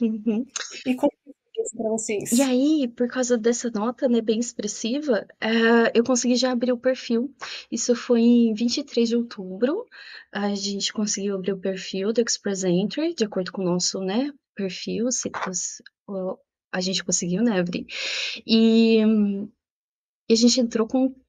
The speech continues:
Speaker 1: trezentos e sessenta e seis pontos. Não era muita coisa, mas vai que sa-, soltasse aqueles chamadas lá doidinhas,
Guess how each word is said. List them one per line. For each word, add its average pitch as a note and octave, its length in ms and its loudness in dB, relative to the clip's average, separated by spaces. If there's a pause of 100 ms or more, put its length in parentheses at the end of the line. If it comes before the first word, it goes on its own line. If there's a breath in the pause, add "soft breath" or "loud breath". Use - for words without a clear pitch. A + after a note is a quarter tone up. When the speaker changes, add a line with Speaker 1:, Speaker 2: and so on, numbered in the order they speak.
(120)
Speaker 1:
trezentos D4+ 380 6
e - 40 -8
sessenta G4 300 -2
e F#4+ 60 4
seis F#4+ 260 -2
pontos. - 880 -8 (160)
Não G3 220 2
era G#3 160 6
muita C4 300 4
coisa, F3+ 480 4
mas C#4+ 320 4
vai F#4+ 160 6
que G4+ 80 -8
sa-, F#4+ 340 0
soltasse D4 640 4
aqueles A3 800 4 (920)
chamadas G3 720 2
lá F#3+ 160 2
doidinhas, F#3+ 840 0